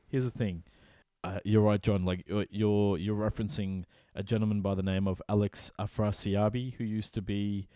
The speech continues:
on the World of Warcraft, uh, development team, and, and the kind of report that Kotaku did into it, uh, was kind of talking about that named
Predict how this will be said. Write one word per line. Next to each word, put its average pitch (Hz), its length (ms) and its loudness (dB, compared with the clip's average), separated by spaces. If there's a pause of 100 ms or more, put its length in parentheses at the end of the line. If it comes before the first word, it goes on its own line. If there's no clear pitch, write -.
(260)
on 104 140 0
the 104 80 2
World 104 220 2
of 95 100 0
Warcraft, - 640 -2 (100)
uh, 104 380 0 (160)
development 117 420 0
team, 147 360 -2 (200)
and, 117 380 2
and 117 220 2
the 117 400 4
kind 123 160 2
of 120 100 2
report 107 360 6
that 104 120 2 (260)
Kotaku 104 480 0
did 92 160 0
into 95 320 0
it, 92 80 -2 (140)
uh, 87 140 -2
was 90 320 -2 (320)
kind 120 120 4
of 120 200 2
talking 113 300 6
about 98 340 4 (500)
that 101 320 0
named 104 500 2